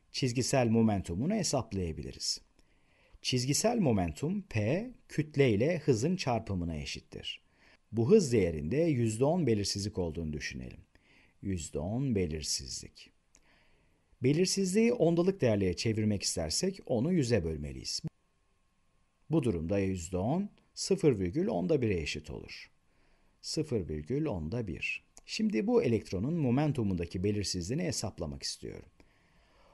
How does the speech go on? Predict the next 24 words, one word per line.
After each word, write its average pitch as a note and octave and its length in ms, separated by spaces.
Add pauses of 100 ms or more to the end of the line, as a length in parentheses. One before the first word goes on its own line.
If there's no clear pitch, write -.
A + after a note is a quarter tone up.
(300)
Bu C4+ 80
taneciğin B2+ 500
momentumundaki C3 880
belirsizlik. E2+ 880 (220)
Hatırlayalım. E2 640 (580)
Momentum C3 600
kütlesiyle A#2 680
hızının B2+ 400
çarpımına G#2+ 580
eşitti. - 580 (840)
Momentumdaki A#2 760
belirsizliği E2+ 640
bulmak D3+ 300
içinse D#3 720
bunları A2+ 420
bir C3 100
de A#2+ 260
sıfır C3+ 420
virgül B2 260
onda C#3+ 300
bir A2 100
ile F#2 120
çarpmam D#2 440
gerekir. - 580